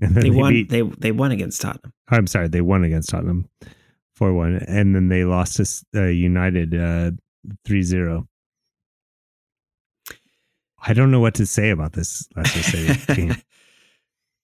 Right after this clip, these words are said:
Speaker 2: I think that's a team that's gonna wanna bounce back against us. I mean, they, they, they've been doing better, so I don't think we can count them out yet. I think every, every game's hard, uh,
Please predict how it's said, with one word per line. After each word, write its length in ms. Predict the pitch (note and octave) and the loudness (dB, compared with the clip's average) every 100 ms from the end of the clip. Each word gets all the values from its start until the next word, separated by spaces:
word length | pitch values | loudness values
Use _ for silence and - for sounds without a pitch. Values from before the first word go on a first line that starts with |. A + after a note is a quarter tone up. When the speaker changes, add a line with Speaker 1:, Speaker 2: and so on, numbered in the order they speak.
| _ _ _ _ _ | _ _ _ _ _
Speaker 2:
I 120 | G#2+ | -4
think 280 | A2 B2 G#2 | -2 -2 -4
that's 240 | A2 G2+ G#2 | -4 -4 -6
a 60 | |
team 260 | F#2+ A2 G#2+ | -4 -2 -2
that's 200 | G#2+ - | -2 -4
gonna 180 | G#2 G2+ | -4 -2
wanna 260 | G#2 G#2+ | -2 -2
bounce 320 | G2 G#2 G#2 - | -2 -4 -4 -4
back 280 | A2 G#2 | -6 -6
against 420 | F#2 F2 F2 - F2+ | -8 -8 -8 -8 -8
us. 380 | F#2 - - - | -6 -6 -8 -14
I 80 | G2+ | -10
mean, 380 | G2 G2 F#2+ B1 | -6 -4 -6 -4
they, 260 | G2+ G#2 | -4 -2
they, 480 | - - C3+ D3 - _ _ _ _ | -4 -2 -2 -2 -8 _ _ _ _
they've 160 | - A2 | -6 -2
been 380 | A2+ A2 G#2+ - _ _ _ _ _ _ _ _ _ | -2 -2 -4 -8 _ _ _ _ _ _ _ _ _
doing 340 | - A2+ A2+ G2+ | -4 -2 -2 -4
better, 440 | - G#2+ G2+ F#2+ - _ _ _ _ | -4 -4 -4 -8 -10 _ _ _ _
so 400 | - A2+ G2+ F#2+ | -8 -4 -4 -4
I 120 | - | -6
don't 260 | G2 G#2+ A2 | -6 -4 -4
think 240 | - A2 | -4 -6
we 100 | G#2+ | -6
can 260 | G2 G2 F#2+ - | -6 -8 -8 -10
count 260 | - A2 - | -8 -8 -6
them 180 | G2 G2 | -6 -4
out 400 | F#2+ F#2+ - - _ | -6 -8 -12 -20 _
yet. 440 | E2+ B1+ - - - _ _ _ _ _ _ _ _ - | -12 -12 -12 -14 -14 _ _ _ _ _ _ _ _ -6
I 100 | C3+ | -4
think 120 | D3+ | -2
every, 300 | A2+ B2+ G2+ | 0 -2 -2
every 200 | A2 B2 | -4 -4
game's 280 | F#2+ F#2 F#2 | -4 -4 -6
hard, 320 | G2 D2+ C2 - | -8 -10 -12 -12
uh, 140 | A2+ | -12